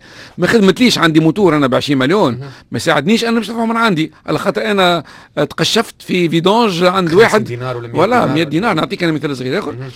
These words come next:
Speaker 1: هي كوني مثلا ال-، أنواع الزيوت،
Speaker 2: مهم.
Speaker 1: فما ديار تاع كراهب تو
Speaker 2: مهم.
Speaker 1: في تونس اللي الزيت نتاع كرهبته
Speaker 2: مهم.
Speaker 1: حتى حد ما يجي يجيبه ما يستعملوا كان في الدار. نجم نعطيك حتى اكزومبل،
Speaker 2: مهم.
Speaker 1: مثلا اون زيرو فان
Speaker 2: مهم.
Speaker 1: نتاع، نتاع، نتاع يونداي.
Speaker 2: مهم.
Speaker 1: أه، ما يتباعش لبرا،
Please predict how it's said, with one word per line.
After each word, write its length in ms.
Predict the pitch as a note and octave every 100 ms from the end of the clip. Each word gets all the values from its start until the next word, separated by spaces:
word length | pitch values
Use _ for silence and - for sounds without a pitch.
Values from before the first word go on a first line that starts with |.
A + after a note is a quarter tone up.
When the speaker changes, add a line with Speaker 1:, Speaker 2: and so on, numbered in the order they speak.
| - - D#3
Speaker 1:
هي 140 | A#3
كوني 220 | A#3+ A#3
مثلا 420 | G#3 G3+ G3 E3+
ال-، 120 | F#3+ E3
أنواع 420 | G3 F#3+ G#3 D#3+
الزيوت، 420 | A2 A#2 G#2 - -
Speaker 2:
مهم. 80 | G#2
Speaker 1:
فما 180 | E3+ C#3+
ديار 300 | D3+ E3+ C#3
تاع 160 | A#2+
كراهب 380 | A#2 C3 B2+ A2+
تو 80 | B2
Speaker 2:
مهم. 80 | A#2+
Speaker 1:
في 60 | -
تونس 340 | F#3+ D4 - - - - -
اللي 180 | E3+ E3+
الزيت 320 | C#3 A3+ A3+
نتاع 160 | D3 C#3
كرهبته 540 | C3 B2 F3+ C#4 B3+
Speaker 2:
مهم. 260 | A2+ B2 C3+ -
Speaker 1:
حتى 380 | - G#3+ - -
حد 260 | G3+ D3
ما 80 | C#3
يجي 160 | C3+ B2+
يجيبه 480 | B2+ C3 E3 A#2+ A#2
ما 100 | B2+
يستعملوا 300 | B2 F#3 F#3
كان 140 | F#3+
في 60 | F#3
الدار. 280 | F3 C#3+ - _ _ _ _ _ -
نجم 100 | B2
نعطيك 160 | A#2 G#2
حتى 160 | A#2 A#2+
اكزومبل، 280 | C3 G#3 - -
Speaker 2:
مهم. 100 | A#2 C3 -
Speaker 1:
مثلا 240 | D3 D#3+
اون 100 | F3
زيرو 260 | D3 D#3+ C#3
فان 240 | C#3 F#3 - A2+
Speaker 2:
مهم. 220 | A#2 C3 B2
Speaker 1:
نتاع، 640 | D#3+ D#3+ D#3 D#3 D#3 D3+
نتاع، 420 | C#3+ D3 C#3+ C#3+
نتاع 200 | C#3+ C#3+
يونداي. 400 | C#3 B2+ A2+ - _
Speaker 2:
مهم. 240 | A2 A2+ A2+ -
Speaker 1:
أه، 100 | C#3
ما 120 | E3+
يتباعش 340 | F#3 A3+ G3+ G3+
لبرا، 180 | G3+